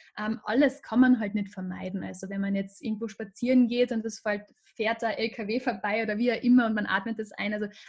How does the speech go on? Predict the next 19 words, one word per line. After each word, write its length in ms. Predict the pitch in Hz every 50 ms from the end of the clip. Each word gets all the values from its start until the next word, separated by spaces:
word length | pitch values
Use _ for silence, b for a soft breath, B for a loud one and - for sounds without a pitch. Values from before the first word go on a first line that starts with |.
| B - -
alles 340 | - 233 269 269 254 254 -
lässt 340 | 214 202 208 277 277 - -
sich 120 | - 247 240
natürlich 400 | 233 226 208 254 247 233 226 220
nicht 340 | 226 262 277 285 - -
vermeiden, 600 | - 214 202 190 180 175 180 196 233 254 269 277 269 B B B B B
aber 180 | 208 208 208
ich 100 | 208 202
glaub, 280 | 202 185 185 196 196 -
dass 180 | 226 214 -
diese 320 | - 233 226 220 - 208 202
Reduktion 760 | 208 202 202 196 - _ _ - - - 226 240 262 294 285
und 120 | 262 240
dieses 220 | 220 214 214 202 -
Bewusstsein 760 | - 202 190 220 254 254 262 - _ _ - 202 196 196 202
einfach 360 | 196 190 190 196 196 196 190 190
schon 380 | - 190 185 185 185 180 185 b b b
sehr 300 | _ _ 226 208 208 190
wertvoll 480 | 185 165 170 175 - _ - 196 202